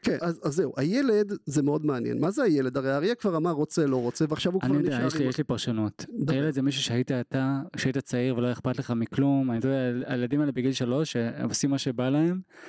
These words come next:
Speaker 2: לא יודע, זה סתם
Speaker 1: איזה,
Speaker 2: בא לי התיאוריה. כאילו,
Speaker 1: איזה,
Speaker 2: אתה
Speaker 1: איזה
Speaker 2: יודע,
Speaker 1: יופי.
Speaker 2: סטיב ג'ובס אומר, "Stay young, stay foolish."
Speaker 1: איזה יופי. אז
Speaker 2: כאילו
Speaker 1: רגע, אז היית ילד, בוא נחזור רגע לזה, ו-, ו-, ועשית מה שבא לך,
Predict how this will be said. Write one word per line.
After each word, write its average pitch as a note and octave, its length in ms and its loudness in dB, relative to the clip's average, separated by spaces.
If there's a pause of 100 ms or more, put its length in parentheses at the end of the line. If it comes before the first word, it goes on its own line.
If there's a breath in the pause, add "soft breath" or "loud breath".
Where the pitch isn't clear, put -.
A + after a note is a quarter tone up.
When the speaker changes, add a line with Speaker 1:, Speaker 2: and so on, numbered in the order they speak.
(440 loud breath)
Speaker 2:
לא C3+ 60 2
יודע, B2+ 200 0
זה B2+ 140 0
סתם D#3 140 -2
Speaker 1:
איזה, C#3 120 0
Speaker 2:
בא C#3 80 0
לי C#3+ 100 2
התיאוריה. C3+ 420 0
כאילו, F3+ 260 0
Speaker 1:
איזה, D#3 240 0
Speaker 2:
אתה - 120 -4
Speaker 1:
איזה D#3 180 2
Speaker 2:
יודע, E3 100 -2
Speaker 1:
יופי. C3 140 -2
Speaker 2:
סטיב D#3+ 240 0
ג'ובס D3+ 280 0
אומר, C#3 280 4
"Stay C#3 440 0
young, D3+ 320 0
stay C3 260 -2
foolish." A#2+ 500 -2 (400)
Speaker 1:
איזה C3+ 240 0
יופי. - 340 -4
אז C#3 120 -2
Speaker 2:
כאילו D3 120 2
Speaker 1:
רגע, C#3+ 100 0
אז C#3 180 -2
היית D3+ 160 0
ילד, C3 400 0
בוא C3 140 0
נחזור B2+ 340 -2
רגע A#2+ 160 -2
לזה, C3 320 0
ו-, B2+ 240 2
ו-, C3 140 0
ועשית B2+ 320 -2
מה C3+ 160 2
שבא B2 420 -2
לך, B2 260 -4